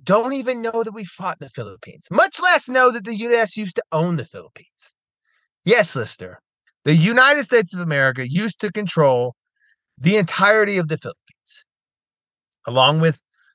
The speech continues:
lots of other things in those, in those, uh, the Bi-, the Bikini Atolls, the Swan Islands,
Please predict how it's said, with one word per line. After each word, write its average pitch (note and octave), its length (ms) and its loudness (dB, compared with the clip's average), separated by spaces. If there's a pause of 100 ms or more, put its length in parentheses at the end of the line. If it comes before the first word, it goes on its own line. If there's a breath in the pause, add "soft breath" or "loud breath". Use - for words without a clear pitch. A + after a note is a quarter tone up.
(160)
lots C#3 320 0
of G3 100 2
other C4 240 4
things A2+ 380 -10
in G2+ 80 -16
those, F#2 420 -14 (120)
in B2+ 100 -8
those, - 640 -12 (200)
uh, G2+ 200 -8
the A2+ 120 -12
Bi-, B2+ 100 -6 (160)
the C#3+ 200 -2
Bikini G3+ 440 0
Atolls, E3+ 680 0 (520)
the C#3 140 -4
Swan F3+ 420 2
Islands, C3 480 0